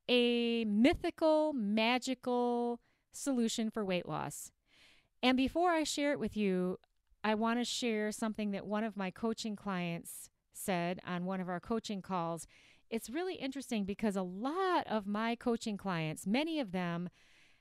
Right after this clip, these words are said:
have been nurses and a lot of nurse practitioners, which I find very interesting because I don't,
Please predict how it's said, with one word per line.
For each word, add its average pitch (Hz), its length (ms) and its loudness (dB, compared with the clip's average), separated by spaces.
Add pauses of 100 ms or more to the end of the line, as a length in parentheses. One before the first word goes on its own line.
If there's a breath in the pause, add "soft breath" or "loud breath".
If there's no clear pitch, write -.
(160 soft breath)
have 226 180 2
been 196 280 4
nurses 196 840 -2 (460)
and 202 100 2
a 190 60 0
lot 220 220 0
of 269 100 0
nurse 233 360 0
practitioners, 220 1120 -2 (760)
which 208 280 -2 (180)
I 190 120 0
find 202 260 0
very 214 200 0
interesting 226 480 -2
because 202 260 0
I 220 120 2
don't, 240 380 2